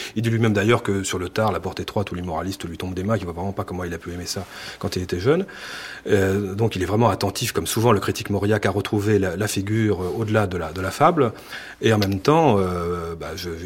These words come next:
il, il récuse totalement le, l'enseignement immoraliste de Gide, et, il, il ne, et on sent que c'est vraiment quelqu'un qu'il, qu'il prend un peu comme punching ball, hein, comme quelqu'un qui le, euh, qui lui permet de se poser en s'opposant, euh, et en même temps dont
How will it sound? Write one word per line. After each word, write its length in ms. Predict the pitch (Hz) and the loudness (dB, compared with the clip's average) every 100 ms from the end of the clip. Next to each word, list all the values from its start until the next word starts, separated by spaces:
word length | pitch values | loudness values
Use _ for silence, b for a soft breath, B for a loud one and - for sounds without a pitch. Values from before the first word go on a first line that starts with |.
| 87 | -8
il, 120 | 90 | -8
il 160 | 98 95 | -8 -6
récuse 340 | 98 - 131 | -6 -2 0
totalement 420 | - 95 85 120 131 | 0 0 0 0 0
le, 160 | 87 | 0
l'enseignement 640 | 80 76 87 82 104 104 85 | -4 -6 -6 -4 -2 -2 -2
immoraliste 540 | 87 82 82 107 - | -4 -4 -4 -4 -6
de 100 | 90 | -4
Gide, 300 | 113 151 92 | -2 -2 -2
et, 160 | 80 73 | -6 -8
il, 120 | 73 71 73 | -10 -12 -12
il 60 | 82 | -10
ne, 80 | 78 - B B B | -12 -12 B B B
et 100 | 82 | -4
on 80 | 78 | -2
sent 160 | 107 | -2
que 80 | 98 | -2
c'est 140 | - 82 | -2 -4
vraiment 220 | 78 117 | -2 -2
quelqu'un 340 | - 82 - 113 | -2 -4 -2 -2
qu'il, 260 | - 73 71 - | -4 -10 -10 -10
qu'il 140 | 82 - - - | -12 -16 -20 -6
prend 160 | - | -4
un 60 | - | -2
peu 100 | 117 | -2
comme 160 | 92 | -2
punching 340 | 90 95 - 107 | -2 -2 -2 2
ball, 220 | 170 135 | 4 4
hein, 80 | 95 | 2
comme 160 | 90 | -4
quelqu'un 320 | 87 78 - 117 | -8 -8 -6 -6
qui 160 | - | -8
le, 160 | 78 76 82 - B B B B B | -10 -10 -10 -12 B B B B B
euh, 100 | - | -8
qui 120 | - | -4
lui 80 | 92 | 0
permet 220 | 95 92 | 2 4
de 60 | 123 | 4
se 100 | - | 2
poser 300 | 107 101 107 | 2 2 2
en 80 | 95 | 0
s'opposant, 720 | 92 87 87 95 131 156 120 | -2 -4 -4 0 0 2 0
euh, 260 | 87 78 76 - B B B | 0 -4 -8 -10 B B B
et 80 | 120 | 6
en 60 | |
même 180 | 123 117 | 8 6
temps 220 | - 185 | 8 8
dont 160 | 139 | 8